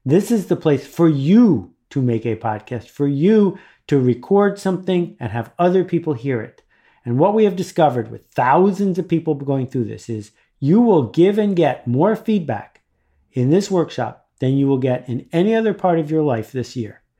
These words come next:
That, that is the magic of it. So yeah, our goal is to change your life, not just to teach you how to use a microphone.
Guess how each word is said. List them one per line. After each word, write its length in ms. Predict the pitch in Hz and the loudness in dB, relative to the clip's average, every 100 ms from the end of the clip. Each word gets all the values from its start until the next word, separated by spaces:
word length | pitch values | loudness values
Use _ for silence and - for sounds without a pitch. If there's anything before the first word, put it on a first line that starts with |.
| _ _ _ _ | _ _ _ _
That, 280 | 139 143 135 | -4 -2 0
that 380 | 143 160 190 185 | 2 4 2 0
is 240 | 151 131 | 0 0
the 120 | 139 | -2
magic 600 | 139 123 120 113 110 - - | 0 0 0 -2 -6 -10 -10
of 220 | 113 98 | -10 -10
it. 280 | 101 _ _ _ _ _ | -16 _ _ _ _ _
So 480 | - 151 135 135 - | -2 2 2 0 -2
yeah, 260 | 151 117 - _ _ | 0 0 -2 _ _
our 160 | - 139 | -2 0
goal 280 | 135 147 160 | 2 4 4
is 80 | 151 | 0
to 80 | 127 | -4
change 280 | 147 139 | -2 0
your 100 | 135 | 0
life, 300 | 135 123 113 | 2 0 0
not 300 | 135 123 120 | -2 -2 -2
just 160 | - - | -6 -8
to 80 | 117 | -6
teach 200 | 123 117 | -6 -6
you 60 | |
how 60 | 113 | -4
to 60 | 113 | -4
use 140 | 104 | -4
a 40 | 113 | -4
microphone. 600 | 131 139 - 175 175 | -4 -4 -2 0 0